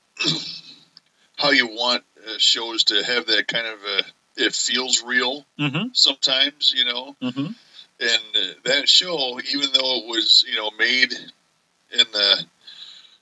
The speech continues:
Speaker 1: in the seventies, it went, and the eighties,
Speaker 2: Mm-hmm. Yeah.
Speaker 1: <laughs> you know, that, uh, and it still has that look. It's still, you know,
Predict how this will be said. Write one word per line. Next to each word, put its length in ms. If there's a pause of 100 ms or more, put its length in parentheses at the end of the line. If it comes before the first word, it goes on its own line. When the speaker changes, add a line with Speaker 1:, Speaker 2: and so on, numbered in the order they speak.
(180)
Speaker 1:
in 140
the 100
seventies, 800 (1600)
it 140
went, 300 (260)
and 180
the 160
eighties, 460
Speaker 2:
Mm-hmm. 500
Yeah. 200 (220)
Speaker 1:
<laughs> 80 (120)
you 60 (120)
know, 260 (1120)
that, 340
uh, 320 (1300)
and 100
it 80
still 200
has 280
that 240
look. 340 (120)
It's 240
still, 500 (1120)
you 120
know, 300